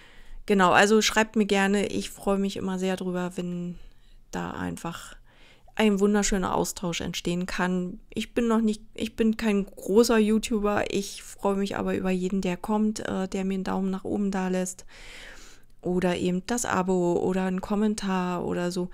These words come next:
Ich danke euch in jedem Fall von Herzen und freue mich immer sehr drüber. So, jetzt zeige ich euch gleich noch die Ergebnisse. Ich nehme nämlich gleich das Washi-Tape ab. Ähm, ich hab's, ähm, ein bisschen antrocknen lassen, ich hab's aber nicht komplett trocknen lassen.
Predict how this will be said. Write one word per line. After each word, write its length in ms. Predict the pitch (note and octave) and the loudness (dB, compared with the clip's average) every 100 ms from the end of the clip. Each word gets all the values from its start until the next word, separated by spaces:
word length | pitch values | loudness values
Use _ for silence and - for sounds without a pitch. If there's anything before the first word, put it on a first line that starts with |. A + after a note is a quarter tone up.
| - - - | -14 -12 -8
Ich 140 | - | -2
danke 300 | G3 G3 F#3+ | 0 0 0
euch 300 | F3+ F#3 - | -2 -2 -2
in 140 | F#3+ F#3 | -4 -2
jedem 400 | F#3 G#3+ A3 G#3+ | 2 4 4 2
Fall 260 | G3 F#3+ | -2 -2
von 180 | - G3 | -2 -4
Herzen 420 | F#3 F3+ - F#3 | -2 -4 -6 -8
und 200 | F#3 F3 | -6 -8
freue 320 | - - E3+ | -8 -10 -8
mich 220 | E3 F3+ - | -8 -10 -10
immer 240 | F#3 G#3+ | -10 -8
sehr 180 | - F#3+ | -8 -10
drüber. 340 | - F#3 F#3 - _ - - - - - | -10 -8 -8 -12 _ -20 -16 -6 -6 -6
So, 300 | - A3 G3 | 4 6 6
jetzt 360 | F#3+ G#3+ A#3 - | 6 6 6 4
zeige 240 | B3 A3+ | 2 2
ich 160 | A3+ - | 2 0
euch 320 | G#3 G3+ - | -2 -2 -4
gleich 460 | G3 F#3+ F#3 F#3 G3 | -4 -2 -2 -4 -6
noch 500 | F3 E3+ E3+ - - - - _ | -6 -6 -10 -14 -18 -20 -20 _
die 100 | A#3 | 0
Ergebnisse. 640 | B3 G#3+ B3 B3+ G#3+ - A#3 | 2 4 2 2 0 2 2
Ich 180 | A3+ A3 | 2 2
nehme 200 | G#3+ G#3+ | 4 4
nämlich 240 | G#3 G#3 | 2 0
gleich 260 | G#3 G#3 - | -2 -2 -4
das 220 | A3 - | -8 -6
Washi-Tape 640 | D#3+ E4 C#4 A3 F#3 F#3 - | -2 -2 0 -2 -2 -4 -2
ab. 300 | A3 - - | -4 -4 -6
Ähm, 340 | G3 G3 G3 G3+ - - - | -2 0 -2 -4 -12 -18 -2
ich 240 | A3 - | 0 0
hab's, 380 | B3 B3 - - | -2 0 -2 -2
ähm, 500 | - A3+ A3+ A3+ A3 | -2 0 2 2 2
ein 20 | G3 | 2
bisschen 340 | D4+ - - | 0 -2 -4
antrocknen 580 | A3 E4 - F#3+ G#3 G#3 | -4 -4 -6 -2 0 0
lassen, 280 | G#3 B3+ C4 | 0 -2 -4
ich 160 | B3 | -6
hab's 160 | A#3+ - | -6 -4
aber 180 | - A3 | -2 -2
nicht 140 | A3 | -2
komplett 500 | A#3+ A#3 - A3 A3 | -2 -4 -2 -2 -2
trocknen 400 | - E3 - D#3 | -6 -8 -6 -6
lassen. 340 | D3+ D3 E3 | -6 -6 -8